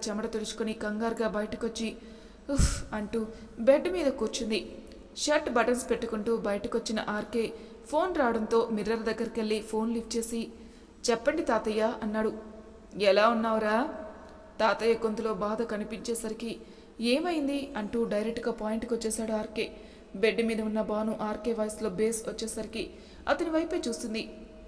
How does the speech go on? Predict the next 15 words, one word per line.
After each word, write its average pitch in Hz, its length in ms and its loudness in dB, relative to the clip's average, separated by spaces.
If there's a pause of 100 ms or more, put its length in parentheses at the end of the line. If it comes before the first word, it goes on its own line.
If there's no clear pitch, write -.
(1120)
"చెప్పు 269 180 6
తాతయ్య, 233 520 4 (140)
ఏమైంది?" 247 680 2 (100)
అన్నాడు. 220 360 -2 (600)
"ఏం 240 340 0
చెప్పమంటావురా, 214 840 0 (240)
మీ 233 160 2
నాన్నని 214 460 -2
ఎలా 220 160 -2
అర్థం 220 360 0
చేసుకోవాలో 226 460 -2
కూడా 226 180 -4
తెలియటం 226 460 -2
లేదు," 214 300 -2
అంటూ 214 260 -6